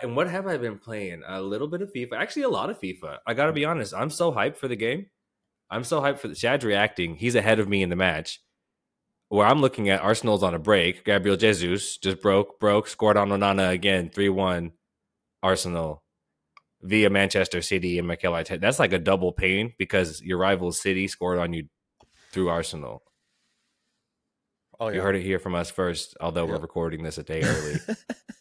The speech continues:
Speaker 2: First, but early.
Speaker 1: That's pain. Pain for your boy.
Speaker 2: Uh,
Speaker 1: You knew it when they put eight minutes on. Oh,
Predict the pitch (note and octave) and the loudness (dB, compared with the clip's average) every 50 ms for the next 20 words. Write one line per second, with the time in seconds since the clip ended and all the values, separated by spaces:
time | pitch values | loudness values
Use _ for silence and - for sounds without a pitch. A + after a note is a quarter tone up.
0 | _ _ _ _ _ - - - - - A2 A2 G#2 - - - - - - G#2 | _ _ _ _ _ -20 -20 -20 -14 -8 -6 -6 -6 -6 -10 -14 -16 -14 -10 -8
1 | G#2 F2+ E2+ D#2+ - - - - - E2+ E2 D#2+ D#2 D#2 D#2 D2 D2 D2 _ _ | -6 -6 -6 -6 -8 -10 -12 -12 -10 -8 -8 -8 -10 -12 -14 -16 -18 -20 _ _
2 | _ _ _ _ _ _ _ _ _ - - E2+ E2+ F2 E2 D#2 - E2 D#2+ D#2 | _ _ _ _ _ _ _ _ _ -14 -12 -10 -8 -8 -10 -10 -12 -12 -12 -12
3 | D#2+ C#2 - D#2+ D#2 D2+ D2+ D2 C#2+ C#2+ C#2+ _ _ _ - E2 D2+ D2 - - | -12 -12 -12 -12 -12 -12 -12 -14 -16 -18 -20 _ _ _ -20 -20 -20 -18 -10 -2
4 | - C3+ D#3 C#3+ A#2+ B2 B2+ A#2+ A#2+ G#2+ G2+ G2+ G2+ G2 G2 - A2 A2 A2 G#2+ | 2 4 4 6 6 8 8 8 6 4 2 -2 -2 -4 -4 -4 -6 -4 -4 -4
5 | G2+ F#2 F#2 F2+ F2+ E2 - F#2 E2+ E2 D#2 D2+ D2+ _ _ _ _ _ _ _ | -6 -6 -8 -10 -10 -10 -8 -8 -8 -8 -10 -12 -16 _ _ _ _ _ _ _
6 | _ _ _ _ _ _ _ _ _ _ _ _ _ _ _ _ _ - - - | _ _ _ _ _ _ _ _ _ _ _ _ _ _ _ _ _ -20 -20 -16
7 | - A#2+ A#2 - | -14 -14 -14 -16